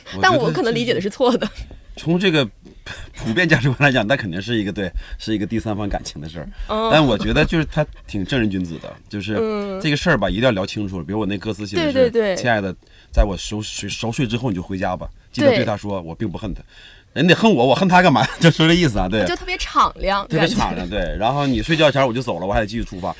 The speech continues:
Speaker 1: 就是我觉得这事儿就大家聊明白，就，就特别正人君子。所有的感情聊不明白的都不是正人君子。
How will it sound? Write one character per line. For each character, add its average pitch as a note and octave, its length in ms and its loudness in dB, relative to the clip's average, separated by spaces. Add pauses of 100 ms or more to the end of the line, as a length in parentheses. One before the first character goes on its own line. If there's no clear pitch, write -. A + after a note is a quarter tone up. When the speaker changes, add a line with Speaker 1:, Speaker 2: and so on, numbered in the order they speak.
(140)
Speaker 1:
就 E3+ 100 0
是 - 160 2 (140)
我 B2 100 -2
觉 B2+ 120 0
得 D#3+ 40 -2
这 F3 140 -4
事 F#3+ 80 -4
儿 F3 80 0
就 D#3+ 100 0
大 C#3+ 160 -2
家 D3 140 4
聊 C#3 140 0
明 G2 200 -4
白， G#2+ 120 -4
就， G#2+ 160 -6
就 G2+ 200 -8 (240)
特 B2+ 120 -4
别 G#2 80 -6
正 G#2+ 100 -6
人 F2+ 100 -4
君 D#2+ 140 -10
子。 C#2 180 -16
所 - 140 -6
有 F3 80 2
的 G3 60 2
感 B2 200 2
情 C3 140 0
聊 A2+ 100 2
不 D3+ 140 0
明 F#2+ 180 0
白 G2 60 -6
的 F#2+ 100 -6
都 A#2 140 -4
不 G2 180 -12
是 G#2+ 80 -14
正 G#2+ 140 -12
人 D2+ 80 -14
君 C2+ 140 -20
子。 D2+ 100 -20